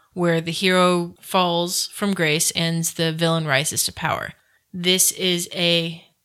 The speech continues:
"Okay, I've got this elixir, I've got these new skills, I've got my mentor, I've got my society, I've got everything I need to attack the villain," and fail miserably. Something is missing still.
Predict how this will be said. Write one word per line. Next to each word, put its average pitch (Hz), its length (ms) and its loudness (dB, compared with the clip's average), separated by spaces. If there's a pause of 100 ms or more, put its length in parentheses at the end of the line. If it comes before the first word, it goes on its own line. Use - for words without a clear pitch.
(120)
"Okay, 196 480 0
I've 175 320 -2
got 175 300 0
this 170 180 -4
elixir, 247 460 0
I've 165 180 -2
got 156 200 -2
these 160 180 -4
new 147 100 -4
skills, 226 480 2
I've 156 140 -2
got 139 180 -2
my 127 120 -8
mentor, 185 400 2
I've 160 120 -2
got 156 140 -8
my 160 140 -4
society, 180 680 2 (280)
I've 175 160 4
got 185 160 6
everything 190 400 0
I 175 80 4
need 170 400 -2
to 165 440 2
attack 165 380 0
the 165 80 -4
villain," 147 400 -6 (640)
and 175 300 2
fail 160 420 0
miserably. 156 920 -2 (580)
Something 196 560 2
is 180 200 2
missing 180 680 4
still. - 720 -2